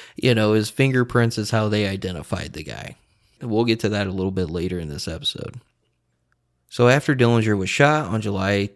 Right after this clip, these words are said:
twenty-fourth, nineteen thirty-four, two days after the shooting, Dillinger's body was returned to Mooresville, Indiana in a wicker basket. The body was taken to Harvey Funeral Home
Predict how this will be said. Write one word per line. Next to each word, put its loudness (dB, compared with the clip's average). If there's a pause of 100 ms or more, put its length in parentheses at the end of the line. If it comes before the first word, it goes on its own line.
twenty-fourth, -2
nineteen -2
thirty-four, -2
two -2
days 0
after -2
the -2
shooting, 0 (340)
Dillinger's 0
body 0
was -2
returned -2
to -2
Mooresville, 0
Indiana -4
in -10
a -10
wicker -2
basket. -6
The -12
body -2
was -4
taken -2
to -8
Harvey -2
Funeral -2
Home -2